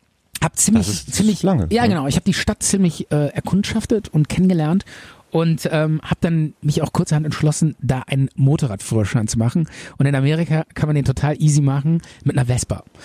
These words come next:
Speaker 1: Da lernst du so drei Seiten auswendig, Theorie, dann gehst du hin, dann machst du so, ähm, Multiple,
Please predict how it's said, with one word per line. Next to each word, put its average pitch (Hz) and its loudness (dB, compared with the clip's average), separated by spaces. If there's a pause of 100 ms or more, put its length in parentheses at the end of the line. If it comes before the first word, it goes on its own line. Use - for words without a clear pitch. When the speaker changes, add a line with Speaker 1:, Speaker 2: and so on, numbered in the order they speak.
(240)
Speaker 1:
Da 127 0
lernst 151 0
du - -4
so 139 0
drei 131 -2
Seiten 143 -4
auswendig, 165 0
Theorie, 139 0
dann 135 0
gehst 143 0
du 143 4
hin, 170 2
dann 151 2
machst 139 -2
du 156 0
so, 139 0
ähm, 131 0
Multiple, 143 0